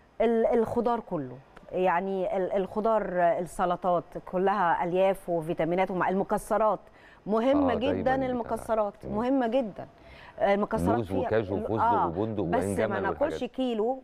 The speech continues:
Speaker 1: ونقول
Speaker 2: آه.
Speaker 1: مهم، هم حب-، يعني في اليوم ده داعم للطاقة جامد جدًا.
Speaker 2: مم.
Speaker 1: في اليوم ح-، اتنين كاجو على اتنين لوز حلوين جدًا.
Speaker 2: مم.
Speaker 1: الس-، السالمون، الس-، ال-، ال-، ال-، ال-، ال-،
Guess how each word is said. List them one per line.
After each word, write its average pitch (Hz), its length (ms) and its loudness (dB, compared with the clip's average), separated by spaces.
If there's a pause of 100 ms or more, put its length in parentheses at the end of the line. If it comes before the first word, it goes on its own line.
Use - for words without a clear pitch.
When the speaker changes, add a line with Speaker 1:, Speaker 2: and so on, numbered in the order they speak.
(120)
Speaker 1:
ونقول 190 280 0
Speaker 2:
آه. 311 40 2
Speaker 1:
مهم، 320 420 2 (200)
هم 180 160 -4
حب-، 202 260 -4
يعني 196 360 2
في - 100 -14
اليوم 302 340 2 (180)
ده 170 220 2
داعم 214 220 2
للطاقة 233 340 -4
جامد 208 240 -4
جدًا. 247 140 -6 (300)
Speaker 2:
مم. - 180 -8
Speaker 1:
في - 80 -8
اليوم 427 200 2
ح-، - 160 -2
اتنين 330 320 2
كاجو 277 360 2
على 226 180 4
اتنين 247 240 0
لوز 240 200 4 (100)
حلوين 262 420 4
جدًا. 196 360 0 (200)
Speaker 2:
مم. 131 60 -6 (100)
Speaker 1:
الس-، 208 280 2
السالمون، 208 800 0
الس-، 175 220 -10
ال-، 180 240 -2
ال-، 170 300 2
ال-، 165 320 2
ال-، 165 340 -2
ال-، 165 300 -2